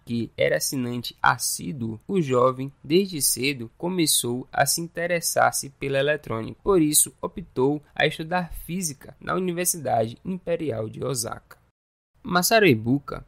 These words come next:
nasceu em mil novecentos e oito, em Tóquio. Ele se formou em engenharia em mil novecentos e trinta e três pela Universidade de Waseda.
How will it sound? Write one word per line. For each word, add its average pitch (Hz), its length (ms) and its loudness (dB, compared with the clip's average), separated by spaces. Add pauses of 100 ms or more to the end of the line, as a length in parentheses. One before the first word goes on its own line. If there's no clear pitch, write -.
nasceu 156 640 2
em 156 120 -2
mil 170 160 -2
novecentos 165 560 -4
e 151 60 0
oito, 117 340 -2
em 147 100 -4
Tóquio. 123 480 0
Ele 165 380 2 (100)
se - 220 -6
formou 135 560 0
em 160 200 -2
engenharia 131 680 -6 (100)
em 143 100 -6
mil 151 220 -4
novecentos 170 480 -6
e 165 60 -10
trinta 165 260 -12
e 165 80 -8
três 113 560 -6
pela 165 220 2
Universidade 117 840 -4 (100)
de 131 360 -6
Waseda. 123 800 0